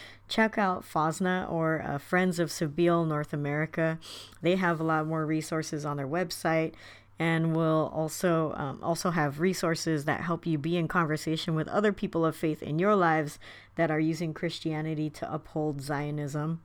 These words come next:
Um, and the resources are written from liberation theologians around the world, along with Palestinian Christians themselves. And if any Christians that are upholding Zionism around you are saying, "Well, why don't we hear the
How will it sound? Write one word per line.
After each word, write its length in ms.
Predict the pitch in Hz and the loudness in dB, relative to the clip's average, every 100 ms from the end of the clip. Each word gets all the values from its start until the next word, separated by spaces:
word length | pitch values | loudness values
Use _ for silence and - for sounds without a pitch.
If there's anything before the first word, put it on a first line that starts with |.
| - - - - _ _ _ - | -18 -20 -20 -20 _ _ _ -4
Um, 260 | 165 160 147 - - - | 0 0 0 -8 -16 -2
and 160 | 175 | 4
the 100 | 170 | 6
resources 640 | 175 226 240 220 196 196 175 | 6 4 4 4 4 2 4
are 140 | 170 | 4
written 240 | 160 170 170 | 2 0 0
from 280 | 175 165 | 2 4
liberation 540 | 175 180 185 170 185 165 | 4 6 4 4 2 2
theologians 600 | 175 170 175 165 170 160 | 2 4 2 2 -2 -2
around 240 | 156 160 | -2 -2
the 60 | 151 | -2
world, 380 | 175 185 180 175 - - - | 0 2 0 -4 -14 -20 -12
along 460 | - 175 170 180 170 | 0 4 4 6 4
with 240 | 170 - | 2 0
Palestinian 720 | - 165 170 - 175 170 165 165 | 0 2 2 0 2 4 4 0
Christians 500 | - 165 - 160 143 | 0 -2 0 -2 -2
themselves. 800 | 151 143 - 143 127 135 - - - - - - - - | -4 -4 -2 -2 -2 -6 -10 -14 -20 -20 -20 -20 -20 -6
And 160 | 180 170 | 0 0
if 160 | 165 | -2
any 480 | - 175 170 170 165 | -2 2 4 4 2
Christians 840 | 160 180 160 - 170 160 156 151 - | 0 0 0 0 0 2 0 -4 -4
that 340 | 160 160 - - | 0 0 -2 -4
are 260 | 151 151 135 | -2 0 0
upholding 640 | 151 143 160 156 160 156 | -2 -4 -2 0 0 0
Zionism 640 | 151 151 156 151 147 143 143 | -2 -2 -2 -2 -2 -4 -2
around 400 | 156 180 180 170 | -2 0 0 2
you 260 | 170 160 | 2 0
are 160 | 107 147 | -2 -4
saying, 480 | - 156 147 151 147 | -4 -4 -2 -2 0
"Well, 260 | 147 143 - - - - | -2 -2 -6 -18 -20 -8
why 400 | 156 160 160 160 | -2 2 2 2
don't 160 | 160 143 | 0 -2
we 140 | 151 | -6
hear 640 | 143 - 165 165 160 156 147 | -4 0 4 4 4 2 0
the 260 | 151 143 | 0 -2